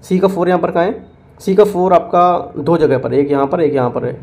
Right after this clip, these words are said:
है but लेकिन ए का टू यहाँ पर नहीं है, तो हमारा क्या आंसर हो जाएगा? सी ही यहाँ पर आप इसका करेक्ट आंसर होगा। बाकी आप इसके हिसाब से मैच कर सकते हैं इसको, मैं मैच ही करा देता हूँ, उसको देख लीजिए।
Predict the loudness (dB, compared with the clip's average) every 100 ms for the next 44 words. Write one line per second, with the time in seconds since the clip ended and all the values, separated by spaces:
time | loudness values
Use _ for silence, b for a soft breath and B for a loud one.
0 | -16 -18 -2 0 2 2 0 -6 -4 -4
1 | -4 -6 -4 -4 -2 0 0 0 0 -2
2 | -2 0 2 2 0 0 -2 -4 -6 -6
3 | -4 0 0 0 0 0 -2 -4 -4 -4
4 | -4 0 2 0 -2 -2 0 0 0 -4
5 | -4 -4 -4 -4 -4 -2 -4 -6 B B
6 | -2 2 2 0 -4 -4 -6 -6 -8 -14
7 | -16 -14 -4 2 2 4 4 4 2 -4
8 | -4 -4 -2 0 0 -2 -6